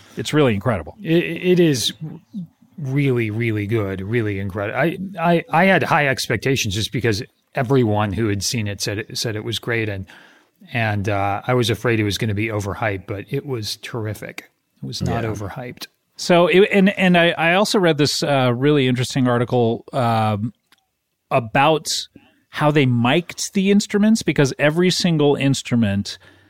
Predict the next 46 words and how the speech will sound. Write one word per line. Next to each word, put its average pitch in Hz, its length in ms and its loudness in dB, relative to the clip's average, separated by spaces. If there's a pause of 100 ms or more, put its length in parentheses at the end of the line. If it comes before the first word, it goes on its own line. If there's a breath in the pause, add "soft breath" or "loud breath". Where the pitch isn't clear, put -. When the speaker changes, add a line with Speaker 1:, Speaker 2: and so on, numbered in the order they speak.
(140 soft breath)
Speaker 1:
has - 280 -2
to 165 100 -2
be 131 120 2
mic'd 120 680 -2 (260)
uh, 120 220 -2
the 117 140 0
same 143 220 2
way 139 120 4
you 131 140 2
would 110 280 2
when 117 160 4
you 113 80 2
go 110 140 2
see 110 160 -2
a 104 80 -4
concert. 123 480 0
But 120 100 0
when 139 140 2
you 147 80 2
go 160 100 6
see 151 160 2
a 131 80 2
concert, 180 440 2
they're 120 120 2
basically, 123 480 0
like, 104 220 0
all 131 260 2
the 131 80 4
mics 127 400 0
are 107 300 0 (360 loud breath)
just - 240 0
set 131 200 2
up 127 180 0
in 127 120 2
one 117 220 2
place, 113 560 0
and 117 80 2
they 113 80 2
have 107 160 -2
area 127 420 2
mics 120 380 2
above 113 300 2
the 107 80 -4
drums 123 600 2
and 117 140 0
stuff. 113 400 -2